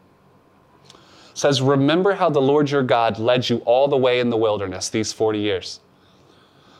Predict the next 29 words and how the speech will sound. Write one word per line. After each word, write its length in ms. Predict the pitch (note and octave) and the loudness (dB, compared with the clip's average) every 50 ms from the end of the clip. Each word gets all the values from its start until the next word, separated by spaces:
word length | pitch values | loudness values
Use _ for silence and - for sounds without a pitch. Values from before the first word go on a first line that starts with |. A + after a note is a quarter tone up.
| _ _ | _ _
to 160 | - - - | -4 -4 -4
humble 640 | - - - D3 D#3 E3+ F3 F3 F#3 F#3 G3 G3 G3 - - - - - _ _ - | -4 -2 -2 -2 0 0 2 2 0 0 0 -2 -8 -16 -20 -20 -20 -20 _ _ -2
and 200 | C3 C3 B2+ - | -2 -2 -2 -2
test 460 | - - - E3+ E3+ - - - - | -6 -4 -2 -2 -2 -2 -6 -6 -6
you 200 | A2 F#2+ E2 - - _ _ _ _ _ _ _ _ _ _ _ _ _ _ _ - | -6 -6 -8 -10 -16 _ _ _ _ _ _ _ _ _ _ _ _ _ _ _ -4
in 160 | C#3 D3 - | -4 -2 0
order 320 | - D3 D3+ E3+ F3 F#3+ F#3 | 2 2 2 4 2 2 0
to 180 | F3+ - F3+ | -2 -2 0
know 220 | D#3 C#3 C3+ C3 C3 | 0 2 2 2 2
what 260 | B2+ A#2 B2+ B2 C#3 | 2 2 0 0 0
was 160 | C#3 B2+ A2 | -2 -2 -2
in 120 | A2+ A2 | -2 -2
your 120 | A2 A2+ A2+ | -2 -2 -2
heart, 440 | - - E3+ D3+ - - - - - _ _ _ _ _ _ _ _ _ _ _ _ _ _ _ _ _ _ _ - _ _ | -2 -2 -2 -2 -2 -6 -12 -20 -20 _ _ _ _ _ _ _ _ _ _ _ _ _ _ _ _ _ _ _ -20 _ _
whether 360 | - G#2 A#2 C3 C#3 D#3 D#3 D3 | -4 -2 0 0 2 2 2 2
or 60 | C#3 | 2
not 240 | C3 B2 B2 A#2+ B2 | 0 0 -2 -2 -2
you 120 | A#2+ A#2+ | -2 -2
would 120 | A#2 G#2 | -2 -4
keep 240 | - - - A2+ - | -4 -6 -6 -4 -4
his 140 | A2+ G#2 - | -6 -8 -8
commands. 760 | - - A2+ A2 G#2+ G2+ F#2 E2+ D#2+ D#2 - - - - - _ _ _ _ _ - - _ _ | -8 -6 -6 -4 -4 -6 -6 -10 -12 -12 -14 -14 -16 -16 -20 _ _ _ _ _ -20 -20 _ _
He 180 | - C#3+ C3+ | -4 -2 -2
humbled 560 | B2 - - - F#3+ A#3+ A#3+ A3+ G3 D3 A#2 | -2 -4 -4 0 0 2 2 2 2 0 0
you, 260 | G2+ F#2+ E2+ D#2+ F2 - - _ _ _ - - - - - - - _ _ | -2 -6 -6 -8 -10 -14 -20 _ _ _ -20 -20 -20 -20 -20 -20 -20 _ _
causing 520 | - - E3 E3 F#3 F#3+ F#3 G3+ F#3+ E3+ | -4 -2 0 0 0 0 0 0 0 2
you 120 | E3 D#3+ D3+ | 2 2 2
to 80 | D#3 | 2
hunger, 600 | C#3 - - D3+ D3 C#3 B2 G#2+ G2+ F#2+ F2+ F#2 | 0 0 -2 0 0 0 0 0 -2 -2 -4 -6